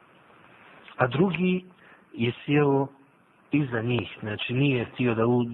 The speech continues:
tamo, nego je malo se sklonio u stranu. A treći okrenuo se i otišao napolje, nije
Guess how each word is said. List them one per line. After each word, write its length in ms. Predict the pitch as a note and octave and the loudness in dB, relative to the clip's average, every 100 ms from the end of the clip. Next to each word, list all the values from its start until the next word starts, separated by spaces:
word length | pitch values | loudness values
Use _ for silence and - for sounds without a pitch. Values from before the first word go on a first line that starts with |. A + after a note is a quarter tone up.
| - | -2
tamo, 240 | C#3 D3+ | 0 2
nego 220 | C#3+ D3+ D3 | 2 2 0
je 80 | |
malo 220 | C#3 C3+ B2+ | 2 0 0
se 240 | - C3 - - - - | -4 -8 -10 -20 -20 -16
sklonio 500 | - A#2+ A#2 A#2+ A#2 - | -2 2 2 2 0 -4
u 100 | G#2 | -8
stranu. 220 | - F#2+ | -8 -6
A 60 | A#2+ | -4
treći 640 | - E3 F3 - F3 F3 - - - - - - - - - - - | 0 0 0 -4 -4 -4 -8 -20 -18 -18 -18 -20 -20 -20 -20 -18 -6
okrenuo 600 | A#2+ - C3 C#3 C3+ B2 | -4 0 2 2 2 0
se 420 | - B2 B2 A#2+ - _ | -2 -4 -2 -4 -10 _
i 140 | - A2+ | -6 -4
otišao 480 | A2 - - G#2 G2+ | -2 -4 -4 -6 -6
napolje, 500 | G#2+ - G#2+ G#2+ A#2 - - - - - | -6 -4 -6 -6 -8 -12 -20 -20 -20 -4
nije 480 | A2 A#2 A2+ G#2+ | -2 0 0 -2